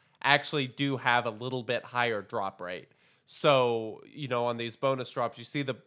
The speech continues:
they are bonus drops, so you can get various amounts or whatever. But keep in mind that, you know, when you do these, the, you know,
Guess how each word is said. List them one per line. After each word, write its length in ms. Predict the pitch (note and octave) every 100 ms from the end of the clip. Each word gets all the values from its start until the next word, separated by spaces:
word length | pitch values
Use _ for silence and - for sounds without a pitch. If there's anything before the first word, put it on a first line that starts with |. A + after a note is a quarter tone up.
| -
they 160 | C#3 C#3+
are 160 | C#3
bonus 520 | B2+ E3 D#3+ C3+ A#2+ -
drops, 380 | A2+ G2 -
so 300 | - B2 A2
you 240 | A2 A2+ A2+
can 160 | B2+
get 140 | A#2+ A#2
various 340 | A2 G#2+ -
amounts 260 | A2+ G#2+ A2
or 60 |
whatever. 340 | A2 A2 A2 A2+
But 480 | - C3+ A#2+ A#2 - _ _ _
keep 220 | - G3
in 80 | G3+
mind 460 | G#3 G#3 C3 A#2 A#2
that, 420 | C3+ B2+ B2 B2 - - _ _ _ _
you 80 | B2
know, 260 | A#2+ A2 G#2+ - _
when 180 | - C3+
you 100 | C#3+
do 200 | C#3+ D3+
these, 420 | C3+ B2+ A#2 - - B2
the, 300 | C3+ B2+ A#2+ - _ _ _ _ _ _ _ _
you 140 | D3 C3
know, 300 | A2 A2